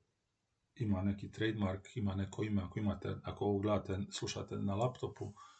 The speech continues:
tada je to, vaš laptop ima neki brand. Trademark pomaže kupcima pri odabiru proizvoda. Nagrađuje kompanije koje zaslužuju, znači kompanije koje svoj brand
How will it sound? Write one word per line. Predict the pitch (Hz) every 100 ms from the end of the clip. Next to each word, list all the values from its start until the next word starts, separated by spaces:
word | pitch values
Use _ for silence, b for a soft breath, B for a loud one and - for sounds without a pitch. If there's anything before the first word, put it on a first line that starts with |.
| B -
tada | 104 95
je | 95
to, | 104
vaš | 104 101 -
laptop | 117 - -
ima | 110 104
neki | 104 104 104
brand. | 101 110 101 101 - _ _ _ _ _ _ _ _ b b b b b b _ _ _ _ _ _ _ _ _ _ _
Trademark | - 180 190 175 160 - -
pomaže | - 160 147 123 107
kupcima | 104 143 - - 143 127
pri | -
odabiru | 120 120 131 147
proizvoda. | - 131 - - - _ _ _ _
Nagrađuje | - 104 101 139 147 131
kompanije | - 98 98 160 165 151
koje | 143 160
zaslužuju, | 127 101 160 175 156 123
znači | 123 -
kompanije | - 104 104 160 151 131 -
koje | - 143 131 120 - b b
svoj | - - - 139 147 127
brand | 110 135 131 104